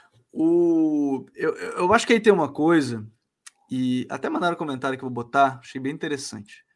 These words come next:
Honestamente, se for pra jogar com o Yuri na fase ofensiva, ah, com o Yuri na fase ofensiva, o três um quatro dois é inevitável. Se for seguir a estrutura ofensiva comum do Medina,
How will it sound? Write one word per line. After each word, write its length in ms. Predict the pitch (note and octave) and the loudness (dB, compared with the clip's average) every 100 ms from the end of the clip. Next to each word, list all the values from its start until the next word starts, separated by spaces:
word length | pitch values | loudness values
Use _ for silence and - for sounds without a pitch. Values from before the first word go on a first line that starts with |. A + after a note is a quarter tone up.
| _ _ - - _ | _ _ -20 -20 _
Honestamente, 680 | - D#3+ B3 C#4 A3+ D#3 B2 | 2 6 6 6 4 2 0
se 100 | D3 | -6
for 180 | C#3+ A#3 | 0 2
pra 120 | B3 | 2
jogar 440 | G3+ E3 E3+ D#3 _ _ _ _ _ _ _ | 2 6 4 4 _ _ _ _ _ _ _
com 300 | - F3 G3 | -4 2 4
o 40 | F#3+ | 4
Yuri 300 | E3 D3+ C#3+ | 4 4 4
na 140 | C#3 | 0
fase 240 | C#3 D#3 D3 | 2 2 2
ofensiva, 840 | - C3+ B2+ - G3 D3 A#2+ A2+ _ _ _ _ _ _ _ _ _ _ _ _ _ _ _ _ _ - | -4 -8 -6 -2 0 0 -6 -8 _ _ _ _ _ _ _ _ _ _ _ _ _ _ _ _ _ 2
ah, 160 | D3 | 2
com 220 | - G3 | 6 6
o 80 | A3 | 6
Yuri 460 | E3+ D3 F3 G#3 - | 6 6 6 4 0
na 140 | E3 | -2
fase 240 | D#3+ F3 G3 | 4 2 2
ofensiva, 640 | G3 D#3+ - D3 D#3 F#3 F#3 | -4 -8 -6 -4 -2 -4 -4
o 120 | E3 | -8
três 340 | - F#3+ F3 | 2 4 6
um 100 | G3 | 2
quatro 200 | G3+ F3+ | 2 2
dois 180 | F3 F3+ | 2 0
é 60 | F#3 | 2
inevitável. 500 | F#3 G3 E3+ B2+ C3 | 0 4 4 4 -2
Se 100 | - | -2
for 160 | A3+ | -2
seguir 180 | G#3 G#3 | 0 2
a 40 | |
estrutura 400 | G3+ G3+ E3 F3+ | 2 0 -4 -4
ofensiva 320 | E3+ E3+ E3 E3 | -4 -6 -6 -6
comum 300 | F3 D#3+ D#3+ | -6 -6 -8
do 80 | |
Medina, 440 | E3 F3+ D3 C3 | -6 -6 -4 -6